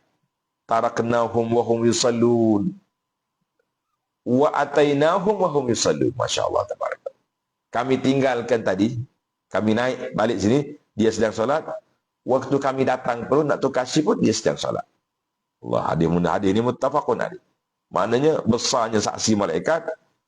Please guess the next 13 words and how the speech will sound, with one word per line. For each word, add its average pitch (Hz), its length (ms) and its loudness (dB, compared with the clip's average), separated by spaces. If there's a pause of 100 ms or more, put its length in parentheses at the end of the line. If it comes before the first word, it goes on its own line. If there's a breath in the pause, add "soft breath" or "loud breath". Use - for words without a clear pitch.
(340)
siapa 104 400 -2
yang 113 160 0
jaga 110 320 0
solat 107 320 0
subuh, 110 560 0
termasuk 147 240 -2
juga 139 240 2
solat - 240 -2
asar, 131 560 -2 (720)
disaksikan 120 880 2
oleh 95 240 0
para 98 240 0
malaikat, 101 400 -2